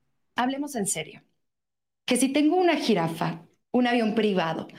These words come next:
una Suburban blindada y hasta amante poderoso. Vamos a ver. ¿Será normal que durante toda una semana medios conservadores, políticos panistas y cuentas falsas en redes sociales se hayan dedicado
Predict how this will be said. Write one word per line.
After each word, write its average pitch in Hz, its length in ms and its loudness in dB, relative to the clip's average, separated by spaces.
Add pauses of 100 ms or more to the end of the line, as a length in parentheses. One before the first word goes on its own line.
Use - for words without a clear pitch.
(240)
una 277 260 2
Suburban 220 600 2
blindada 170 600 2
y 226 120 0
hasta 190 380 -2
amante 233 580 0
poderoso. 180 720 -2 (360)
Vamos 240 320 0
a 175 80 2
ver. - 240 -6 (560)
¿Será 294 260 2
normal 330 440 4
que 240 100 4
durante 214 540 2
toda 302 340 2
una 262 180 4
semana 170 580 0 (380)
medios 294 320 2
conservadores, 175 880 0
políticos 208 560 0
panistas 165 760 0 (340)
y 233 160 0
cuentas 294 640 2
falsas 196 380 0
en 175 120 0
redes 175 240 0
sociales 165 560 0
se - 80 -2
hayan 233 260 0
dedicado 175 760 -2